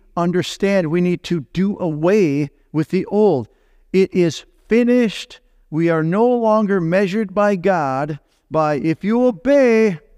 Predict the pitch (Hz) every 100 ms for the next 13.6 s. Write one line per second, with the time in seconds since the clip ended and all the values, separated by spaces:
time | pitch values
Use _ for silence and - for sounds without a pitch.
0 | _ _ - _ _ _ _ _ _ 127
1 | - - 147 156 139 123 123 123 - 127
2 | 107 135 87 107 _ _ _ _ 190 196
3 | 220 240 - 285 - 262 233 165 196 190
4 | 180 165 _ - 170 202 175 170 - -
5 | 156 147 123 - 151 - 208 220 131 _
6 | 151 - - 165 - - 151 135 - _
7 | _ _ - 180 - - 220 - 202 -
8 | 180 165 147 135 147 135 147 135 147 143
9 | 151 - 156 156 - - 147 139 117 139
10 | - - 127 127 - _ _ _ _ -
11 | 147 - - 139 - _ 147 - 107 190
12 | 196 - 151 - 131 - 123 139 - 139
13 | - 139 - - 143 147